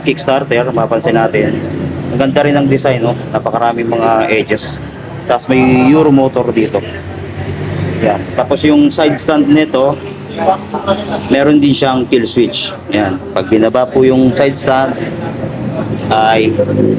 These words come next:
mamamatay po yung makina, no? So, ayan. Dito naman sa may kanyang taillight, eto, ganda rin ng design, no? Ayan. Fully L E D na rin siya. Meron pa siyang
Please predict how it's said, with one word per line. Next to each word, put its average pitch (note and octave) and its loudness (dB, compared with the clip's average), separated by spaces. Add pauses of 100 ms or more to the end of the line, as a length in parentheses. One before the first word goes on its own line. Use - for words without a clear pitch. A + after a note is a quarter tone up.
(360)
mamamatay B2+ 0
po B2 2
yung A#2 0
makina, G#2+ -2 (320)
no? G#2 0 (2500)
So, A2+ 0
ayan. A#2 2
Dito C#3 2
naman C#3+ 4
sa C3 0
may C3 2
kanyang A#2+ 2
taillight, C3+ 4 (160)
eto, A#2 2
ganda A2+ 0
rin B2 2
ng A#2+ 2
design, B2 0
no? A#2 4 (1300)
Ayan. G2 0 (160)
Fully C#3+ 4
L C#3+ 4
E C#3+ 4
D C#3 6
na C#3+ 6
rin C#3+ 4
siya. A#2+ 0 (1200)
Meron B2+ 2
pa C3+ -2
siyang C3 4